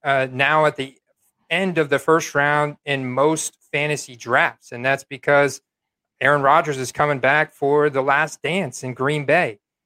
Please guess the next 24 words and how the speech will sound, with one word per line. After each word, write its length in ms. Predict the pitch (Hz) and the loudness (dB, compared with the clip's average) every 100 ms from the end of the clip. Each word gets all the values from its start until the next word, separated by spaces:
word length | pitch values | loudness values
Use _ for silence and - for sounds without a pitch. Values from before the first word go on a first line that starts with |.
| _ | _
And, 500 | 127 127 127 127 120 123 | -2 2 2 0 0 2
uh, 400 | 123 123 123 127 | 4 4 2 2
I 140 | 127 | 0
mean, 220 | 131 131 123 | 0 -2 0
they 200 | 135 147 | 2 4
are 360 | 147 147 147 _ | 4 2 0 _
a 80 | 139 | -20
top 360 | - 165 151 - | -2 0 0 2
five 240 | 147 151 | 2 0
candidate 560 | 156 160 160 156 156 - | -4 -4 -2 -2 -4 -4
to 240 | 151 139 | -2 -2
make 280 | 131 139 151 | -2 -4 -4
it 140 | 135 | -8
deep 300 | 120 151 156 | -10 -12 -8
into 340 | 165 151 - 160 | -4 -4 -6 -8
the 80 | 147 | -4
playoffs 600 | - 147 160 165 160 135 | 0 4 4 4 0 -4
and 320 | 131 131 131 | -4 -4 -10
to 100 | - | -10
the 60 | 127 | -6
Super 260 | 170 156 | -6 -6
Bowl 260 | 143 156 160 | 2 2 4
this 300 | 147 151 147 | 0 -4 -4
year. 380 | 147 170 185 | 0 2 0